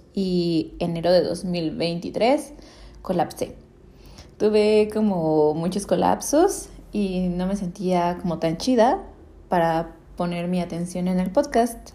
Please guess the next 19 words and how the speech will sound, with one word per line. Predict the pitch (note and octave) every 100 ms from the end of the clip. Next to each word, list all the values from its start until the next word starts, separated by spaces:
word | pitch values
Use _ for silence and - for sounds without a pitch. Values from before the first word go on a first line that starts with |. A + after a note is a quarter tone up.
| -
Aparte, | A#3 B3+ C4 C4 C#4 C4+
creo | C#4+ C#4+
que | F4
el | E4
podcast | - G3+ - F#3 F#3+ - -
es | F#3 F3+ F3+ - - - -
un | G3
gran | F#3+ F#3 F#3+
hobby | G3+ F#3 F#3
que | E3+
tengo | E3+ F3 F3 F3 F3 -
y | G3
me | G3 G3+
sentiría | G3+ G#3 G#3+ A#3
mal | B3+ G#3+ G3+ G3+
de | F#3
forzar | F3 F3 - F3
un | F3+ F3+
hobby | - F#3+ E3+ - -